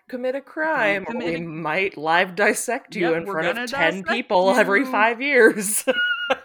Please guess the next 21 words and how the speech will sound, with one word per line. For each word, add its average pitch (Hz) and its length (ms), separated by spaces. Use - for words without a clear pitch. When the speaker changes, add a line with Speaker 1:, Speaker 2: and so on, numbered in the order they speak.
Speaker 2:
Yep, 202 300
and 190 300
they 185 160
were 185 140
hoping 196 420
that 175 120
it 175 100
would 175 160
be 180 200
an 175 100
additional 165 500
deterrent 156 520
to 175 100
crime, 151 540
the 160 80
idea 170 240
that 160 240
after 160 320
you 160 180
were 156 160
executed, 147 800